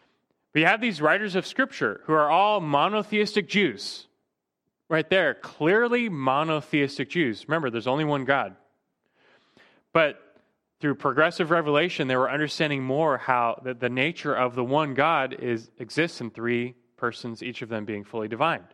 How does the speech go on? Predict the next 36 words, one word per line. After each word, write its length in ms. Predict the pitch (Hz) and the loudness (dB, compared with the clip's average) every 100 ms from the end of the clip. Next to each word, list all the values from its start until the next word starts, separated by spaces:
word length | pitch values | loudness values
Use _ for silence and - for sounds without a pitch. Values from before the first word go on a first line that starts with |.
| _ _ - | _ _ -20
Right? 80 | - | -14
This 160 | 107 | -14
doctrine 500 | 113 107 107 - 127 | -6 -4 -4 -6 -10
of 120 | 117 | -8
the 80 | 107 | -8
Trinity. 500 | - - 165 143 98 - - - _ _ | -10 -4 -2 -2 -4 -8 -20 -20 _ _
Yeah, 160 | 202 190 | -4 -4
the 180 | - 139 | -2 -2
word 440 | 185 240 240 175 | 2 2 0 -6
Trinity 760 | - - 220 185 139 131 185 185 _ | -12 -2 0 2 2 2 0 -6 _
is 120 | 151 147 | -8 -2
not 160 | 135 | 0
in 80 | 143 | 0
the 60 | 160 | 0
Bible. 380 | 120 110 117 135 | 2 2 2 0
It's 140 | - | -2
a 40 | |
word 360 | 120 120 127 131 - - _ - | -2 0 0 -2 -12 -20 _ -2
made 200 | 170 170 | 0 2
later 300 | 139 147 156 | 2 2 0
just 220 | 196 - | -4 -4
to 60 | 226 | -2
describe, 680 | 185 - - 156 170 247 160 | -2 -2 0 2 4 2 2
though, 180 | 139 | 0
the 120 | 139 139 | 2 -2
teaching 400 | - 185 185 170 | -4 -6 -2 0
that 160 | 170 - | 0 0
is 320 | 208 285 196 | 0 0 0
in 100 | 156 | 0
the 120 | 131 | 0
Bible 380 | 117 113 113 135 | 2 2 2 0
of 160 | 139 - | -2 -4
the 100 | 127 | -4
nature 380 | 123 135 - 160 | -2 -2 -2 -4
of 140 | 123 | 0
God. 340 | 117 98 101 | 0 0 -2